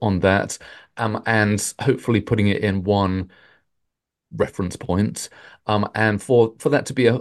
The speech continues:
a focal point for our development as a firm, L C N Legal,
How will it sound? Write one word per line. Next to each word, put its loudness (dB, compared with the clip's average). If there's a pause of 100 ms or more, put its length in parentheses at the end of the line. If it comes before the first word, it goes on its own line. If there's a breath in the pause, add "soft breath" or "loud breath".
a -2
focal -4
point -2
for -2
our -2
development 0
as -6
a 2
firm, 2
L -2
C -4
N 0
Legal, -2